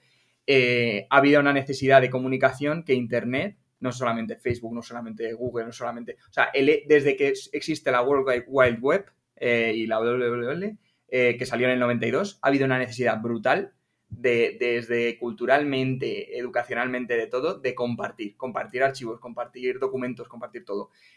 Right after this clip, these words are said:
Y creo que eso también se ha sumado luego a la parte de media, de compartir, eh, filtros, compartir caras, compartir, eh, reseñas, compartir todo. Estamos hablando de una era de la compartición,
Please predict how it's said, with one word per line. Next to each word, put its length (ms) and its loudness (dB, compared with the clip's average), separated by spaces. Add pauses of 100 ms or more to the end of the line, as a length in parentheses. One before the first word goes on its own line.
Y 340 2
creo 220 6
que 80 0
eso 140 -6
también 360 2
se 120 -2
ha 40 4
sumado 340 2
luego 380 2
a 60 4
la 140 -4
parte 360 0
de 140 -2
media, 480 2 (200)
de 120 -6
compartir, 880 0
eh, 640 0
filtros, 380 -2
compartir 480 -6
caras, 340 4
compartir, 680 -8
eh, 260 0
reseñas, 600 -2
compartir 540 -6
todo. 300 0
Estamos 340 -6
hablando 240 0
de 80 -4
una 140 -2
era 120 0
de 60 2
la 140 -4
compartición, 680 -12